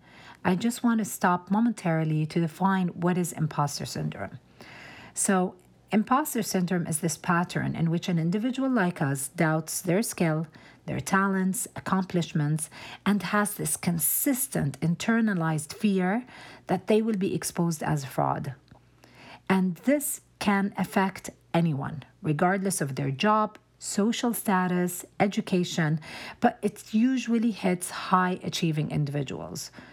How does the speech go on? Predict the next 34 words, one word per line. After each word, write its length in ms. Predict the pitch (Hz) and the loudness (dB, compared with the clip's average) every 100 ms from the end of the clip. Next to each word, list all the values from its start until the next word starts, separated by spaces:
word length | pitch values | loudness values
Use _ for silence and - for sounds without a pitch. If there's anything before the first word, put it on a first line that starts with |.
| - - | -20 -12
who 120 | - | -2
often, 500 | - 196 180 180 180 - _ _ | 0 2 2 0 0 -6 _ _
you 140 | - 160 | 0 0
know, 140 | - - - | 0 -8 -2
they 140 | 185 | 0
often 300 | 185 185 160 | 0 -2 -2
experience 560 | 156 - 160 147 143 151 | -2 0 0 2 -2 -6
it 140 | 151 | -6
the 60 | 156 | -6
most. 420 | 151 127 - - - - - - - - | -6 -6 -10 -16 -20 -20 -20 -20 -20 -6
When 140 | - 208 | 2 2
I 80 | 214 | 2
was 180 | 202 | 2
reading 280 | 214 269 254 | 2 2 2
about 280 | 190 185 185 | 2 0 0
imposter 480 | 165 - 170 - 151 | -4 0 0 0 -2
syndrome, 380 | - 151 143 143 | 0 0 0 0
I 100 | 160 | 0
discovered 520 | 170 - 185 180 160 | 0 2 2 2 0
that 160 | 160 | -2
psychologists 800 | - 160 160 214 208 185 160 156 | 0 -2 2 2 2 0 -2 -4
first 440 | - 202 208 - - | -2 2 2 0 -2
described 720 | 160 - - 196 240 262 165 | -2 -2 2 4 4 0 0
the 80 | 151 | 0
syndrome 520 | - 156 151 151 151 | 2 0 0 0 0
in 120 | 160 | 0
nineteen 440 | 170 165 - 196 185 | 2 0 0 0 0
seventy-eight. 840 | - 165 170 165 - 156 135 135 | 0 0 0 0 -2 0 -2 -6
So 460 | - - 180 170 165 - - - - - _ - | -8 0 2 2 -2 -12 -16 -16 -18 -20 _ -2
this 240 | 220 269 | 0 0
is 140 | 247 202 | 0 2
not 240 | 208 - | 0 0
something 420 | 180 165 160 151 | -2 0 0 2
new. 300 | 147 135 131 | 0 -2 -4